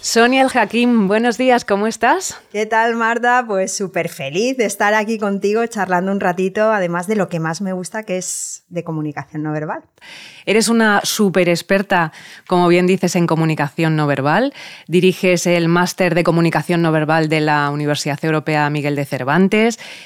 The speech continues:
Speaker 1: Eres presidenta de la Asociación Española, eh, de Comunicación No Verbal.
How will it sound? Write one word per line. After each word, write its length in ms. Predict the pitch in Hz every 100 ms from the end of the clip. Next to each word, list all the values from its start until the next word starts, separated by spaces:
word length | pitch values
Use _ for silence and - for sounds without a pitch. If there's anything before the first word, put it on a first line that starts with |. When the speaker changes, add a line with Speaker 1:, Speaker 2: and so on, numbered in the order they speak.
| -
Speaker 1:
Eres 220 | 220 247
presidenta 560 | - 226 208 196 208 202
de 100 | 190
la 80 | 180
Asociación 460 | 170 156 151 185
Española, 720 | 208 - 165 165 175 170 151 -
eh, 260 | 151 147 143
de 100 | 143
Comunicación 540 | 147 147 151 - 151
No 100 | 143
Verbal. 480 | 131 131 160 202